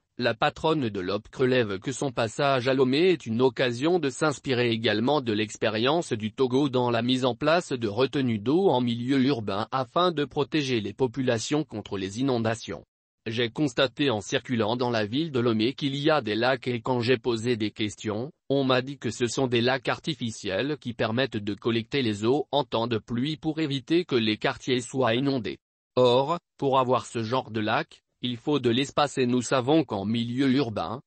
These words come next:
les terrains coûtent cher. Entre autres, il faut que les populations adhèrent. Alors,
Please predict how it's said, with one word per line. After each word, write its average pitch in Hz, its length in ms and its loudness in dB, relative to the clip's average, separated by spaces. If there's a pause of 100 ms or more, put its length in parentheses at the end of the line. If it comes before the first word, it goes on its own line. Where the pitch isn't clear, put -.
(160)
les 117 200 0
terrains 113 460 -2
coûtent 156 340 -4
cher. 87 480 -6 (440)
Entre 135 280 0
autres, 117 400 -2 (220)
il 131 160 -2
faut 120 220 0
que 123 100 -2
les 110 160 0
populations 147 760 -2
adhèrent. 82 380 -4 (380)
Alors, 131 580 0